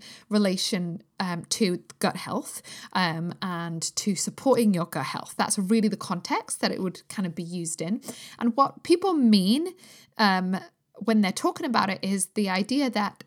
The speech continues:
uh, within their gut, so, uh, mostly within their intestines, that there is, like, leaks happening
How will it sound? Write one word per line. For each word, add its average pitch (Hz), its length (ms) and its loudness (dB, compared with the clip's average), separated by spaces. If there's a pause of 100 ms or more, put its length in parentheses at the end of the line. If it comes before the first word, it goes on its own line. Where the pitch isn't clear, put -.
(140)
uh, 175 300 -4
within 277 380 0
their 240 140 2
gut, 180 440 -2
so, 165 480 0 (560)
uh, 165 180 -6 (320)
mostly 226 480 2
within 196 200 0
their 180 100 0
intestines, 180 800 -2 (300)
that 190 200 -4
there 185 460 0 (180)
is, 190 480 -2
like, - 340 -10 (140)
leaks - 640 0 (180)
happening 165 560 -6